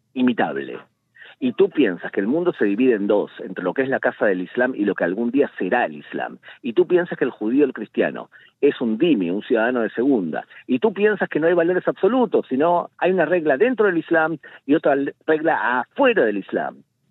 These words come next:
y tú además piensas, entre otras cosas, que toda la cultura occidental es jahiliya, si tú piensas esas cinco cosas,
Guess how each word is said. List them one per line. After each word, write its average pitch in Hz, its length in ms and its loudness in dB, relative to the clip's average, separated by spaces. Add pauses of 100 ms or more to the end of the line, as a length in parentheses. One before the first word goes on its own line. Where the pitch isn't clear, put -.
(100)
y - 120 -2
tú 233 160 2
además 196 340 -2
piensas, 92 500 0 (280)
entre 123 320 0
otras 165 220 0
cosas, - 340 -8
que 113 100 -4
toda 208 180 0
la 190 100 2
cultura 151 280 0
occidental 113 460 -4
es 107 180 -2
jahiliya, 123 580 0 (400)
si - 80 0
tú 269 160 0
piensas 240 360 2 (200)
esas 185 340 0
cinco 151 300 0
cosas, 92 380 -6